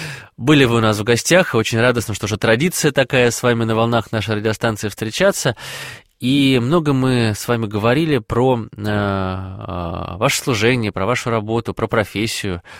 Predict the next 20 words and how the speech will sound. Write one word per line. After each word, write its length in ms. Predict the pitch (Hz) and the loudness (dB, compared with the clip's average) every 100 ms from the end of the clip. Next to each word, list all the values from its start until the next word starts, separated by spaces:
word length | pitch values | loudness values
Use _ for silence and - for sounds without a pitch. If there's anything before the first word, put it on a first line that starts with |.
| - | -12
про 120 | - | -8
хоровое 460 | 98 95 98 113 123 | -4 -2 0 0 0
искусство, 520 | - - 113 - 95 | -2 -4 -6 -6 -8
про 220 | - 95 | -6 -4
регенство. 680 | 95 123 120 104 - 101 92 - - - - | 0 -2 -2 -6 -4 -4 -4 -8 -16 -16 -14
Э, 160 | - 92 | -8 -6
рассказывали 720 | 98 - 113 110 107 101 98 | -4 -2 0 0 0 -2 -2
вы 140 | 98 | -4
нам 260 | 98 98 92 | -4 -4 -4
про, 320 | 95 98 95 | -2 -2 -2
э, 720 | 92 - 92 92 87 87 85 | -6 -10 -6 -4 -4 -4 -6
вашего 320 | 92 98 - | -4 -4 -6
учителя, 640 | 95 - 123 - 110 101 95 - - - - | -8 -6 -8 -6 -2 -2 -4 -12 -20 -18 -8
э, 320 | 90 87 87 | -4 -2 -2
регенского 580 | 101 107 95 - 95 95 | -2 -2 -6 -6 -4 -4
дела, 320 | 101 101 92 | -2 0 -2
про 240 | - 95 | -4 -6
протоиерея 540 | - 92 98 98 92 90 | -4 -6 -4 -4 -4 -4
Михаила 420 | 90 95 117 117 | -6 -4 -2 -2
Фортуната, 800 | - 98 107 101 104 101 92 | -4 -6 -4 -2 -2 -2 -4